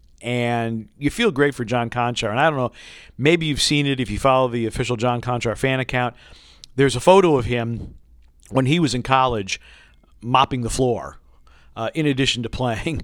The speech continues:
<laughs> college basketball. Um, you're just happy for a guy like this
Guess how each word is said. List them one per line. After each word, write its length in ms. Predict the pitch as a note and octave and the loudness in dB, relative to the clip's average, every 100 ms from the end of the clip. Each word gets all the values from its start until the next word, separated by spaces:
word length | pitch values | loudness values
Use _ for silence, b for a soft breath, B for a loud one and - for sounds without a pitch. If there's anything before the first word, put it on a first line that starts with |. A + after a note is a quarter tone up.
| - | -10
<laughs> 160 | - - | -20 -6
college 340 | C3+ A#2 A#2 | 0 0 2
basketball. 760 | - C3 A#2 - A#2+ G#2 E2 D#2 G2 | 0 2 0 -2 -4 -6 -6 -12 -6
Um, 680 | A2+ A#2+ A#2+ A#2+ A#2 A2+ - _ - | -2 0 -2 -2 -6 -10 -14 _ -4
you're 140 | D#3+ | 0
just 140 | D4+ | 0
happy 240 | E3 D3 C#3+ | 0 0 -2
for 160 | B2+ | -4
a 40 | A#2+ | -2
guy 200 | B2 B2+ | 0 2
like 240 | B2 A2+ | 0 0
this 360 | D3 C#3+ C#3 | 4 4 2